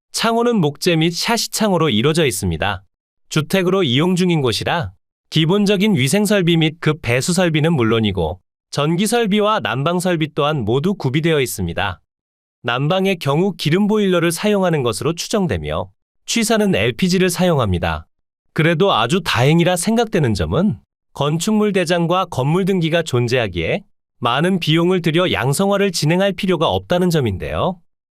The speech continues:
양성화 비용이 부담되어 무허가 상태로 남겨진 시골집도 많으니,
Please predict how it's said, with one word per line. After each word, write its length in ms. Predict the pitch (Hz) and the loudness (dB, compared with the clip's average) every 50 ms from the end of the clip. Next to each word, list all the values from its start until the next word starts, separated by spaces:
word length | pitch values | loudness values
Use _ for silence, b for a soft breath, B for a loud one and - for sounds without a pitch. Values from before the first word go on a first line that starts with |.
| _ _ | _ _
양성화 540 | 117 117 117 127 151 160 180 202 202 202 202 | -4 -2 -2 0 -2 0 0 0 0 0 0
비용이 360 | 165 180 180 175 175 190 208 | 2 2 2 2 2 0 -2
부담되어 640 | - - - 147 170 190 196 190 180 185 180 180 147 | -2 -2 -2 0 0 2 2 2 2 2 0 0 0
무허가 420 | 107 110 127 147 165 160 175 180 | 0 0 0 0 0 0 0 -2
상태로 440 | 170 180 185 180 170 170 160 160 160 | 0 0 -2 -2 -2 0 0 0 0
남겨진 460 | 156 - - 120 123 147 135 160 185 | 0 -2 -2 -2 -2 -2 0 -2 -2
시골집도 580 | 170 - - 214 226 220 214 - 170 - - 143 | -2 -2 -2 -2 -2 -2 -4 -6 -6 -4 -4 -2
많으니, 560 | 104 85 87 98 101 113 175 214 196 87 - | 0 0 -2 -2 -2 -2 -2 -2 -2 -4 -8